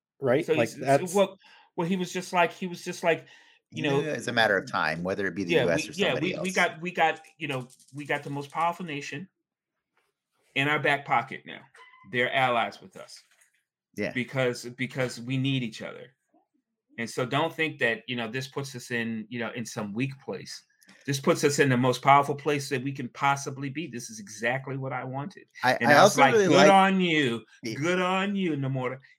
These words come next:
Speaker 2: You did exactly what you needed to do."
Speaker 3: I also like that Namora came at him really angry, and by the end of that conversation, she's like, "Oh, yeah, I
Speaker 2: Oh.
Speaker 3: forgot. You're super wise, and,
Speaker 2: Okay.
Speaker 3: uh, you
Speaker 2: <laughs>
Speaker 3: definitely, you definitely know what you're talking about.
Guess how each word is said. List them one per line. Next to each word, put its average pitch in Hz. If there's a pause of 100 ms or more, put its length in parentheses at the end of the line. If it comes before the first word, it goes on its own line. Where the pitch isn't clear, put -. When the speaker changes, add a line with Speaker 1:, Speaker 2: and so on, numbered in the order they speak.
Speaker 2:
You 139
did 135
exactly 127
what 131
you 131
needed 120
to 117
do." 107 (560)
Speaker 3:
I 127
also 190
like 180
that 104
Namora 123
came 135
at 113
him 113
really 113
angry, 123
and 104
by 110
the 101
end 110
of 113
that 107
conversation, 107
she's 95
like, 98 (600)
"Oh, 175
yeah, 143
I 175
Speaker 2:
Oh. -
Speaker 3:
forgot. 117
You're 147
super 175
wise, 190 (140)
and, 117
Speaker 2:
Okay. 110 (520)
Speaker 3:
uh, -
you 143
Speaker 2:
<laughs> 277
Speaker 3:
definitely, 117
you 127
definitely 127
know 104
what 104
you're 107
talking 92
about. 85